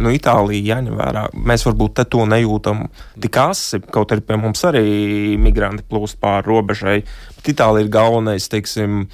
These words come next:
upuris šai te emigrantu plūsmai, jo viņi ir pirmie, kas saņem. Ja s-, spāņi nav tik lielā mērā, jo tur tomēr Maroka ir diezgan,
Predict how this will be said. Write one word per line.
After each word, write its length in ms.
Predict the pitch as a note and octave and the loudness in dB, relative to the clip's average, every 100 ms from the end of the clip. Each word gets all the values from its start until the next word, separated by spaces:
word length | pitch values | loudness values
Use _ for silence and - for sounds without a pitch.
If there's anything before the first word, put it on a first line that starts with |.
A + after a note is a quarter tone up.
| - - | -10 -6
upuris 420 | B2+ - G2 F2 | -4 -2 -4 -4
šai 300 | - G#2 G2 | -4 -4 -4
te 180 | - F#2 F2+ F2+ G2+ | -2 -2 -2 -2 -2
emigrantu 420 | G#2 G2+ F#2+ G2 A#2+ | 0 0 -2 -2 -2
plūsmai, 400 | C3 - A2 A2+ | -2 0 -2 0
jo 80 | G#2 | -2
viņi 240 | G#2+ G#2+ | 0 -2
ir 80 | - | 0
pirmie, 320 | A2+ A2 F#2+ | -2 -2 -4
kas 200 | - - | -6 -4
saņem. 400 | - A2 F#2 - - - - | 0 0 0 -10 -14 -18 -14
Ja 80 | - | -12
s-, 100 | - - - | -10 -10 -10
spāņi 480 | - B2+ B2+ B2 B2 | -4 0 0 0 2
nav 160 | A#2+ | 2
tik 160 | C3+ C3+ | 0 0
lielā 240 | C3 B2 A2+ | 2 2 2
mērā, 320 | B2 A#2+ G#2+ | 0 2 0
jo 140 | G#2 G#2 | 0 -2
tur 180 | G#2 - | -6 -6
tomēr 320 | G#2+ G2+ G2+ | -6 -4 -2
Maroka 380 | G#2+ A2+ F#2+ - | -2 -2 -6 -6
ir 60 | G#2 | -2
diezgan, 400 | G#2+ G2 E2+ E2+ | -2 -4 -6 -8